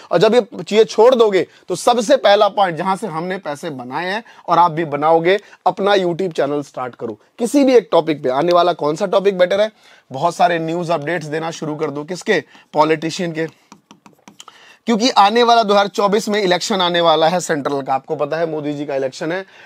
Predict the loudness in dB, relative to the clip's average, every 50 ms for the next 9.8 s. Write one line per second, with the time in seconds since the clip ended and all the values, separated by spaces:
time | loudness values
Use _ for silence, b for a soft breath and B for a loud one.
0 | B -2 2 4 4 6 4 4 2 0 0 0 0 0 0 0 -2 -6 -6 -6
1 | -4 -4 -4 -4 -2 -2 -2 -2 -4 -2 -2 -2 -2 0 -2 -2 0 0 -2 -4
2 | -6 -6 -6 -6 -6 -6 -6 -6 -6 -6 -6 -4 -2 0 0 0 0 -4 -8 B
3 | B B B -2 -2 0 2 2 4 4 4 4 4 4 2 0 -2 b b b
4 | b b 2 2 4 6 4 2 2 2 0 0 2 2 2 4 4 2 2 4
5 | 4 4 4 2 2 2 2 2 2 2 2 2 2 2 2 2 4 4 4 4
6 | 4 2 2 0 2 2 2 2 4 4 2 2 2 2 0 0 0 -4 -6 -4
7 | -2 -2 -2 0 0 -2 -2 0 0 0 0 0 -2 -8 -14 -20 _ 2 2 2
8 | 2 2 2 4 4 4 4 4 0 0 0 0 2 2 2 2 2 0 0 0
9 | 0 -2 -4 -6 -4 -2 0 0 2 2 0 0 0 0 0 0